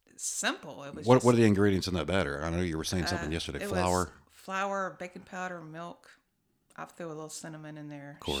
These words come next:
Speaker 1: Sugar. I should have put some vanilla in it.
Speaker 2: Okay.
Speaker 1: But I didn't call for it. But anyways. And then you just kinda dump a can of cherry pie filling on top and bake it.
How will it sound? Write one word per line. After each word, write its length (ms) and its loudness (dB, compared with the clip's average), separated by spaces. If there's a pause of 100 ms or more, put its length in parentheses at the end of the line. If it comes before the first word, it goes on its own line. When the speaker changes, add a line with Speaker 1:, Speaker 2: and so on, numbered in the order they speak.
(140)
Speaker 1:
Sugar. 360 -8 (800)
I 80 -12
should 200 -6
have 100 -8
put 120 -10
some 180 -12
vanilla 380 -10 (100)
in 100 -18
it. 60 -6
Speaker 2:
Okay. 280 4
Speaker 1:
But 80 -4
I 40 -6
didn't 180 -8
call 240 -14
for 320 -16
it. 40 -18 (600)
But 140 -18 (100)
anyways. 460 -18 (300)
And 120 -2
then 80 2
you 120 -6
just 360 -4
kinda 360 -6
dump 200 -6
a 40 -12
can 340 -12
of 120 -12 (800)
cherry 320 -8
pie 320 -12
filling 240 -12
on 140 -10
top 400 -14 (340)
and 140 -14
bake 260 -12
it. 140 -20